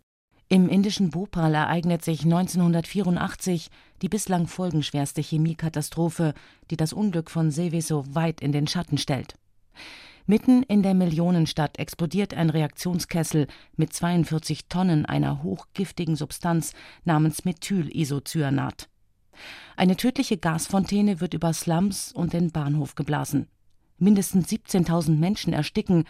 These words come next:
zum Teil bei vollem Bewusstsein. Die Ursache des Unglücks ist, dass Arbeitsabläufe nicht genau genug abgesprochen waren. Vielleicht wäre das auch nicht ganz einfach gewesen. Die Arbeiter in Bhopal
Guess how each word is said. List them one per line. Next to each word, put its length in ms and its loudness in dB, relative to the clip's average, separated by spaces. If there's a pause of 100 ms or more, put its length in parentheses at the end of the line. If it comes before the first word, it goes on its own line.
(280)
zum 220 0
Teil 280 0
bei 160 0
vollem 380 0
Bewusstsein. 640 -4 (1200)
Die 120 -4
Ursache 420 0
des 160 -2
Unglücks 400 -2
ist, 320 -6 (300)
dass 240 -2
Arbeitsabläufe 880 2
nicht 320 2
genau 320 4
genug 320 2
abgesprochen 580 -2
waren. 360 -4 (560)
Vielleicht 540 -2
wäre 200 0
das 180 -6
auch 120 0
nicht 240 0
ganz 180 0
einfach 380 0
gewesen. 460 0 (640)
Die 100 0
Arbeiter 420 2
in 140 2
Bhopal 460 0